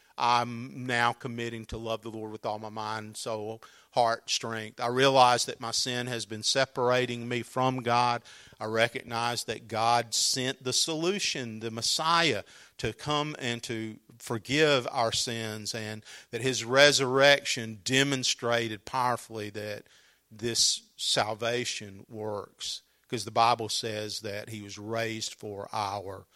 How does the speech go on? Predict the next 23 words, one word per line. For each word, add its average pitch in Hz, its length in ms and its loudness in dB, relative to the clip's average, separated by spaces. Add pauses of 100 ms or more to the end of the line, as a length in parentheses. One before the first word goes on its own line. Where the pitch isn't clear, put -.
(300)
justification. 107 1080 -8 (420)
The 101 60 -12
Bible, 110 380 4 (220)
uh, 104 220 -12
says 104 360 -6 (100)
it 117 200 -8
works, - 580 -4
that - 220 -10
Christ 135 600 -4 (260)
did 120 280 -4
for 131 140 -12
you 101 380 -12 (500)
what 110 220 -6
you 113 260 -4
cannot 123 440 -2
do 107 300 -8 (180)
for 104 140 -10
yourself. 101 520 -6 (340)
And 117 100 -4
so 123 120 4
when 113 200 0
John 127 360 6
s-, - 280 -4